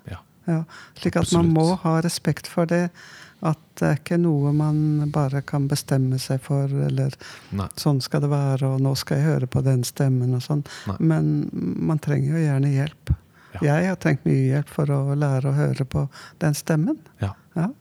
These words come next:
Speaker 1: Ikke sant?
Speaker 2: Og jeg har gjort, eh, gått mot den, eh, mye, jeg.
Speaker 1: Ja, ja, ja. Uten tvil, samme her.
Speaker 2: <laughs> Ja.
Speaker 1: Ja.
Speaker 2: Og, men jeg tenker det er en del av prosessen.
Speaker 1: Absolutt.
Speaker 2: Ja, for å, eh, styrke evnen til å, å høre på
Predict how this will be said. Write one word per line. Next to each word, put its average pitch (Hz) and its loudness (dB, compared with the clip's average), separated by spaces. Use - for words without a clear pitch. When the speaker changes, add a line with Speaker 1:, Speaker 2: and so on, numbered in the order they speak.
Speaker 1:
Ikke 98 -4
sant? 104 -4
Speaker 2:
Og 190 2
jeg 196 4
har 151 2
gjort, - -6
eh, 147 0
gått 151 -4
mot 151 2
den, 156 2
eh, 147 -2
mye, 151 2
jeg. 220 2
Speaker 1:
Ja, 107 0
ja, 117 0
ja. 95 -6
Uten 107 2
tvil, 104 0
samme 104 0
her. 107 0
Speaker 2:
<laughs> - -20
Ja. 170 2
Speaker 1:
Ja. 101 0
Speaker 2:
Og, - -8
men 190 0
jeg 208 2
tenker 196 2
det 180 2
er - 6
en 185 4
del 139 2
av 147 2
prosessen. 131 -2
Speaker 1:
Absolutt. - -12
Speaker 2:
Ja, 143 2
for 156 2
å, 147 2
eh, - -8
styrke - 0
evnen 123 2
til 143 0
å, 143 -2
å 135 0
høre 127 2
på - -10